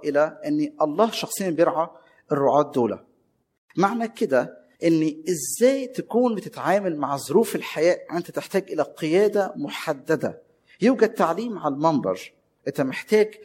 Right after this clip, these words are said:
تفهمه، زي بالظبط كده، أم، كأنه في الفصل أنت تسمع،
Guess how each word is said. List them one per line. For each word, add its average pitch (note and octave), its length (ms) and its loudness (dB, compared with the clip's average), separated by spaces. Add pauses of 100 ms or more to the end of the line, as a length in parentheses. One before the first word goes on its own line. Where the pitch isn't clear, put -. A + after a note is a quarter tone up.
(180)
تفهمه، C#3+ 600 -2 (260)
زي E3 180 2
بالظبط D#3 400 -4
كده، - 360 0 (680)
أم، B2+ 440 2 (2250)
كأنه A3+ 540 0 (140)
في - 160 0
الفصل A3+ 420 0
أنت E3+ 160 -2
تسمع، D#3+ 600 -4